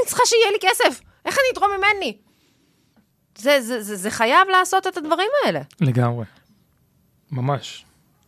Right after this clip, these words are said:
Speaker 1: כן.
Speaker 2: להניע. זה, את, את מרגישה שאת במקום שאנשים עכשיו פונים? כאילו, הם מחפשים, את חושבת, לפי מה שאת רואה סביבך, את רואה אנשים שמחפשים לחזור לשגרה?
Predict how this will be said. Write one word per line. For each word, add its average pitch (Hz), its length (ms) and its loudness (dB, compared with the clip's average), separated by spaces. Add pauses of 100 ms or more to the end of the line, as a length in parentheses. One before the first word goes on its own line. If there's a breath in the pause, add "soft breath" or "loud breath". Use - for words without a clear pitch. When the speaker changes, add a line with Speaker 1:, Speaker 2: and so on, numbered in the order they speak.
(100)
Speaker 1:
כן. 160 280 -4 (340)
Speaker 2:
להניע. 135 600 4 (1040 soft breath)
זה, 160 220 -2 (160)
את, 170 60 2 (200)
את 147 60 -4
מרגישה 160 400 0
שאת 180 220 2 (100)
במקום 143 1200 -2
שאנשים 147 680 -2
עכשיו 131 420 -2 (400)
פונים? 196 760 2 (140)
כאילו, 147 220 2
הם 127 100 0
מחפשים, - 520 -4
את - 80 -4
חושבת, 156 280 -2 (200)
לפי 170 380 -2
מה 170 120 2
שאת 147 140 -2
רואה 139 180 2
סביבך, 123 600 -4 (600)
את 127 100 -10
רואה 131 220 4
אנשים 143 280 0
שמחפשים - 680 0
לחזור 185 280 2
לשגרה? 180 380 0